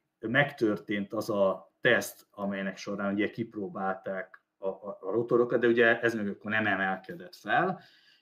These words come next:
Itt volt egy olyan műszaki probléma, hogy valami, most pont, ö,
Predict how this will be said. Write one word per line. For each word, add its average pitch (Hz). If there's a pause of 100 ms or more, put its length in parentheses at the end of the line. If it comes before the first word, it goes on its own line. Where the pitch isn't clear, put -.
Itt 170
volt 123
egy 117
olyan 120
műszaki 113
probléma, 104
hogy 120
valami, 107
most -
pont, 156
ö, 117